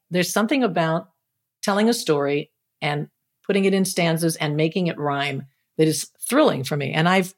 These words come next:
one of these days, I will put together a little C D, I really should, of all the silly stuff that I wrote throughout the years, 'cause a lot of them are from my mom and my dad and about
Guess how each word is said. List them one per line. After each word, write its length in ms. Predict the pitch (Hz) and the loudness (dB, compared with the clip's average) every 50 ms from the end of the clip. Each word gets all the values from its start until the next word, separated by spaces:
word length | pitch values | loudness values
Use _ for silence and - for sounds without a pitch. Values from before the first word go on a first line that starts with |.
| _ _ _ _ - 104 - | _ _ _ _ -20 -10 -4
one 220 | - 196 262 403 480 | 2 4 4 4 6
of 80 | 453 | 8
these 260 | 453 440 440 427 262 | 8 8 8 6 4
days, 540 | 214 254 254 240 190 143 143 143 131 - - - _ _ - | 2 0 2 2 2 0 -2 -6 -8 -8 -10 -14 _ _ -4
I 220 | 156 170 202 240 277 | 0 2 2 2 2
will 280 | 247 220 196 185 180 | 0 0 0 -2 -2
put 180 | 180 - 254 254 | -2 -4 -6 -4
together 360 | - 208 208 190 185 185 180 | -4 -2 0 2 2 2 0
a 60 | 170 | 0
little 200 | 156 175 196 220 | 0 0 0 -2
C 220 | 208 - - 202 175 | -2 -2 -2 -2 0
D, 400 | 175 165 156 151 156 170 - _ _ _ - | 2 2 2 2 0 -2 -4 _ _ _ -6
I 40 | 160 | -2
really 240 | 160 185 233 233 208 | 2 2 2 2 2
should, 400 | - - - 160 139 127 127 - _ _ _ _ _ - | 0 0 0 0 0 0 -4 -8 _ _ _ _ _ 0
of 120 | 160 165 | 2 6
all 220 | 185 196 220 240 233 | 6 8 8 6 6
the 200 | 214 190 160 160 - - | 4 2 0 -2 -10 -14
silly 500 | - - - - 269 254 262 262 226 - _ _ _ _ | -12 -6 0 2 2 4 4 2 0 -4 _ _ _ _
stuff 500 | - - - - 220 - - - - - - | -14 -4 2 4 4 4 2 0 -12 -14 -6
that 160 | - 156 151 | -4 -2 0
I 320 | 151 147 147 147 147 - - _ _ _ _ _ - | 0 0 0 0 -2 -4 -6 _ _ _ _ _ -6
wrote 380 | 170 165 190 190 170 - - _ _ _ _ _ _ - - | -2 2 4 4 4 2 -2 _ _ _ _ _ _ -10 -4
throughout 360 | - 196 180 170 160 160 - | 0 2 4 4 4 2 2
the 80 | 165 | 0
years, 280 | 147 156 160 143 135 131 | 0 2 2 2 0 0
'cause 120 | - 165 160 | -2 0 0
a 40 | 175 | 2
lot 220 | 175 214 262 302 | 4 6 6 6
of 60 | 302 226 | 4 4
them 120 | 190 175 | 2 0
are 60 | 165 | 0
from 160 | - - 156 | 0 -2 -2
my 100 | 156 151 | -2 -2
mom 400 | 147 151 156 156 151 156 156 156 151 | 0 0 2 2 4 2 2 0 0
and 100 | 135 127 | -2 -4
my 140 | 120 113 120 | -4 -6 -4
dad 520 | 117 127 143 139 143 143 147 151 151 151 | -2 -2 0 2 2 2 2 0 -2 -2
and 240 | 139 123 123 - - - | -4 -4 -6 -6 -8 -4
about 300 | 139 147 139 139 - | -2 0 0 0 -2